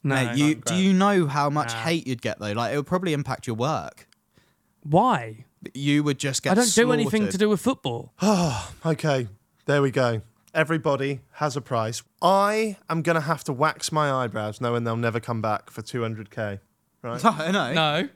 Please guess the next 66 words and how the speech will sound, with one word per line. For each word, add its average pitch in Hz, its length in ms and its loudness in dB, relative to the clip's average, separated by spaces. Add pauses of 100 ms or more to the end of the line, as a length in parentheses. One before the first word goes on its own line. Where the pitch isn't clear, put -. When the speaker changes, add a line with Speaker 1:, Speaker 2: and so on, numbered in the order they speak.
Speaker 2:
Five 175 280 2
hundred 165 200 -2
quid, 160 360 0
and 127 120 -2
we're 139 80 0
doing 135 360 -2
it. 87 200 -10
Speaker 3:
Five 175 220 2
hun- 170 80 0
Speaker 2:
And 165 80 0
you've 160 120 -2
shaken 175 400 0
on 101 140 -2
it 87 40 -6
Speaker 3:
five 190 180 2
hundred 190 160 -6
Speaker 2:
on 190 120 0
Speaker 3:
quid. 170 140 2
Speaker 2:
camera. 139 300 0
Speaker 3:
Yeah, 196 120 6
but 147 120 -8
five 220 160 2
hundred 190 220 -6
quid 175 200 0
to 151 120 -2
shave 147 360 0
'em 139 140 -2
off. 92 460 -6
Speaker 2:
Yeah. 113 180 -4
Speaker 3:
Two 196 160 2
hundred 127 260 -2
K 110 280 0
is 110 240 -8
knowing 123 320 0
they'll 117 120 -2
never 117 280 -2
come 110 200 -6
back 101 280 -4
in 113 80 -4
our 107 120 0
make-believe 110 340 -4
Speaker 2:
Okay. 107 200 -4
Speaker 3:
world, 95 400 -2
right? 117 260 0 (280)
Stevie, 131 680 2
for 127 180 0
a 123 60 2
million, 131 520 0
you're 131 160 -6
going 123 300 -2
into, 120 580 0
uh, 113 260 2
a - 40 -6
pitch - 360 -10
black 113 240 -8
soundproof 117 500 -10
room. 107 280 -6
Speaker 1:
That's 131 220 -4
not 120 160 -12
nice, 120 320 -8
is 131 140 -8
it? 117 160 -8
Speaker 3:
No, 113 260 2
it's - 200 -6
not 127 160 -6
great. 123 380 0